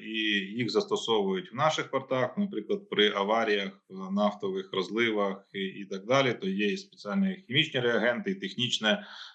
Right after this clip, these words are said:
е, збирання цих нафтових плям, е, для подальшої утилізації, подальшої там очистки води. Тобто ці технології використовуються, і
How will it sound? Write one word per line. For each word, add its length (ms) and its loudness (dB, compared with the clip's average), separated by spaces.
е, 280 6
збирання 600 4
цих 240 -10
нафтових 480 -2
плям, 440 4
е, 600 -10
для 300 2
подальшої 500 2
утилізації, 840 0
подальшої 600 -4
там 380 -10
очистки 520 0
води. 380 4
Тобто 140 2
ці 100 0
технології 500 2
використовуються, 1120 -2
і 640 -2